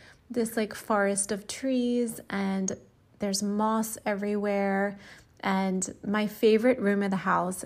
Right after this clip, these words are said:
is this, uh, s-, I call it the sunroom, but it's like, it's almost like a greenhouse off of the back. It's part of the house, but it's, like, surrounded by, like, ten windows, like, all around me, and I can see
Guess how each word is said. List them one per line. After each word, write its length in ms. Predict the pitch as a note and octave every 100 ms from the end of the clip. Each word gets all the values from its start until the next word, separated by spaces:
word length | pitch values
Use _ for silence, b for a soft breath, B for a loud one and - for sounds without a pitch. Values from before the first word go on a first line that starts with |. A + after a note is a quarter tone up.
| -
is 200 | F#3+ F3
this, 460 | F#3 E3+ F3 - - B B B B B B -
uh, 200 | F3+ E3+
s-, 240 | - -
I 120 | - A3+
call 240 | - C#4
it 120 | C4+
the 60 | F#3+
sunroom, 680 | - G3+ F#3 F3+ E3+ F3 F3
but 140 | F#3
it's 220 | F3+ -
like, 240 | G#3 G#3 -
it's 160 | A3
almost 300 | A3 A#3 C#4
like 120 | C#4 G#3
a 80 |
greenhouse 840 | F#3+ F3 F3 F3 F#3 G#3 G#3+ A3+ - F#3+
off 180 | F#3+
of 140 | G3 F#3
the 80 | F3+
back. 480 | E3+ F3 G3+ - - _ _ _ _ - - _ -
It's 220 | - A3
part 200 | - A3
of 60 | G#3
the 80 | G#3
house, 340 | F#3 F3 F3+
but 140 | - F3+
it's, 160 | F3+
like, 120 | F3+
surrounded 640 | - - F#3+ F3 F3+ F#3 F3+
by, 480 | E3+ D#3+ D#3 E3 F#3 B B B B
like, 220 | G#3 F#3+ -
ten 420 | - G#3 G3+ F3+
windows, 560 | F3+ F3+ F3 F#3 F#3
like, 180 | - F#3+ -
all 180 | G3+ G3
around 400 | F#3+ F3+ F3+ F#3+
me, 240 | F3+ F3+ G3
and 100 | G3+
I 80 | G3
can 160 | G#3
see 560 | G3+ - A#3 A3 A3